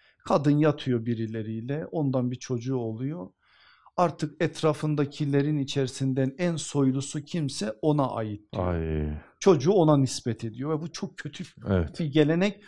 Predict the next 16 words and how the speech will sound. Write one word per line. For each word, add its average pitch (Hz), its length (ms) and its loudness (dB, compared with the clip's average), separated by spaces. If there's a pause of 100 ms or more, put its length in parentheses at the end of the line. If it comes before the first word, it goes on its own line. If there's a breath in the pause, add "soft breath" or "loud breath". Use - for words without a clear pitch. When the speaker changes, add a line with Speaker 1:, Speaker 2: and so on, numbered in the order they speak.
(180 soft breath)
Speaker 1:
Allah 180 340 8
Resulü 147 320 -2
sallallahu 151 460 2
aleyhi 160 160 2
ve - 40 -2
sellem 165 360 -2
de 233 160 -2 (280 soft breath)
bundan 185 560 6
dolayı 160 380 4
onlardan 143 520 4
söz 120 340 -4
alıyor. 117 360 -8
Speaker 2:
Hı 95 200 -4
hı. 135 180 2 (680 soft breath)
Speaker 1:
Ne 220 240 12
gerekçeyle 196 920 8